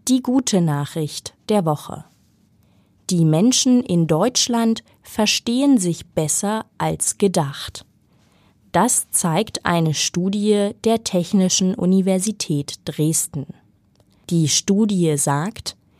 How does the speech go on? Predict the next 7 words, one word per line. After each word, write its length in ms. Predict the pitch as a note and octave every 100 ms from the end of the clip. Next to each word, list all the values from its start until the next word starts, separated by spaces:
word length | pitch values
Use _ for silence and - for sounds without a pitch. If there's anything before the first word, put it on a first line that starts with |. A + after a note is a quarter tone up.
| _ _ _ _
in 260 | E3+ D#3 D3
Deutschland 840 | D3 G3+ - - B3 B3+ C#4+ - - -
ist 380 | G3+ - - F#3
die 280 | F3+ F3+ - -
Polarisierung 1300 | - G#3 G#3 F#3+ F3+ E3+ E3+ D#3+ F3+ G3+ G#3+ A#3+ C#4 - _ _ _ _
nicht 580 | F#3 F3+ A#3 - - - _ _ _
überdurchschnittlich 1500 | A3 A#3 G#3+ F3+ D#3 E3 D#3 D3+ - E3+ E3 - F#3 F#3+